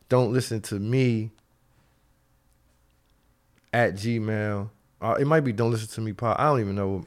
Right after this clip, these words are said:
Let me check what my email is, man, for one second. Um, the Instagram, Instagram is C F T W Podcast.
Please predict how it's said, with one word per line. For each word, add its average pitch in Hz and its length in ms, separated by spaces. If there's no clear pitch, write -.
Let 123 100
me 143 80
check 110 240
what 90 120
my 87 120
email 87 440
is, 82 280
man, 82 320
for - 140
one 87 120
second. 82 460
Um, 92 360
the 95 80
Instagram, 127 1000
Instagram 156 480
is 127 100
C 139 240
F 131 160
T 127 220
W 110 440
Podcast. 101 840